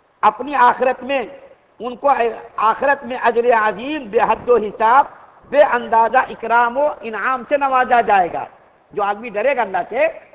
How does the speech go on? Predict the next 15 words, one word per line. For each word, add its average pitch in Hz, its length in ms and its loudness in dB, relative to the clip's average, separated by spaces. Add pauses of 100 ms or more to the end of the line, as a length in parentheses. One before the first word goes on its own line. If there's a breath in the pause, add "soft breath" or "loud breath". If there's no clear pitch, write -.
(140)
अल्लाह 220 220 -2
ताला 233 300 0
के 233 120 -6
हुक्म 220 260 -4
की 233 120 -14
पाबंदी 214 440 -4
करेगा, 214 500 -2 (380)
जगह 269 240 2
जगह 277 260 0
खुदा 226 300 -2
के 233 180 -6
खौफ - 580 -2
को 214 80 -8
सामने 233 360 -2
रखेगा, 202 520 -2